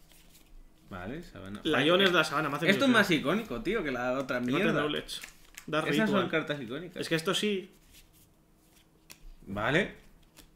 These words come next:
Speaker 2: Este bicho mola un montón de imagen, pero es que es una mierda de mierda.
Speaker 1: Vale, Ordeal.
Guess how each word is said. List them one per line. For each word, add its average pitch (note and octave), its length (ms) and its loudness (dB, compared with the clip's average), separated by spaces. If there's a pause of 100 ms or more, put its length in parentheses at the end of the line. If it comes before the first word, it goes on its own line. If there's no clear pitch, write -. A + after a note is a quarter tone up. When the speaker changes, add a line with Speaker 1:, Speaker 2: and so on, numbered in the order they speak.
(520)
Speaker 2:
Este D3+ 180 -8
bicho D3 160 -4
mola D3+ 120 -2
un D3+ 60 -4
montón C3+ 180 -8
de B2 80 -14
imagen, B2+ 220 -10
pero B2+ 100 -12
es - 80 -14
que - 80 -14
es - 140 -18
una A#2+ 120 -18
mierda - 280 -14
de - 80 -16 (1120)
mierda. G2+ 120 -14
Speaker 1:
Vale, B2+ 180 -14 (120)
Ordeal. B2+ 300 -8